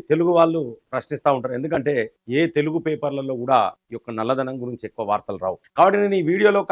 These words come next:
ఐదు నిమిషాల వీడియోలో నల్లధనం ఎంత రికవర్ చేసిండు మోడీ అనేది కొన్ని సాక్ష్యాలతో మీకు నేను ప్రూవ్ చేస్తా మిత్రులారా. ముఖ్యంగా ఏంటంటే, The Economic Times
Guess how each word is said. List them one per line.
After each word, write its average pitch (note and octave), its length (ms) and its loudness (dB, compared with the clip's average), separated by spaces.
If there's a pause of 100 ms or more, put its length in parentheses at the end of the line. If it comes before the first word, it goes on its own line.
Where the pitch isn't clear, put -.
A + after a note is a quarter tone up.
(120)
ఐదు E3 200 0
నిమిషాల F3 320 0
వీడియోలో E3 560 0 (160)
నల్లధనం D3+ 480 -2
ఎంత B2 140 -6
రికవర్ C#3 400 -4
చేసిండు B2+ 260 -12
మోడీ A2+ 300 -8
అనేది A2+ 360 -10 (140)
కొన్ని E3 200 2 (100)
సాక్ష్యాలతో F3+ 480 6
మీకు E3 300 -2
నేను D3+ 120 -2
ప్రూవ్ C#3 240 -2
చేస్తా - 180 -4
మిత్రులారా. G2 380 -6 (160)
ముఖ్యంగా A3+ 300 2
ఏంటంటే, G#3 280 0
The F3 200 6 (100)
Economic F3+ 340 -2 (200)
Times C3 260 2